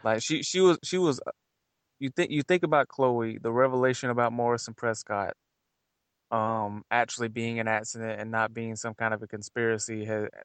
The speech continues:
like Adrian had, had planned it. Um, finding out about Adrian and his true intentions, she was pretty upset. I think she was, I think she was pretty much at her breaking point.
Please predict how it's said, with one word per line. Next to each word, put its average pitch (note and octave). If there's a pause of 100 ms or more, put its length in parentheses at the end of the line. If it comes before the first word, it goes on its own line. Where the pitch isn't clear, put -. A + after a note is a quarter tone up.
like G#2+
Adrian A2+
had, G#2+ (400)
had A2
planned G#2+
it. G#2 (1000)
Um, G#2+ (200)
finding B2
out A#2+
about A#2 (100)
Adrian A2+
and A2
his A#2
true A#2+
intentions, A2 (800)
she A3+
was A3 (420)
pretty G#3+
upset. C#3 (400)
I C#3+
think E3
she E3
was, D3+ (140)
I C#3
think E3+
she E3
was C#3+ (100)
pretty E3
much D#3
at C3
her C3
breaking A2+
point. F#2+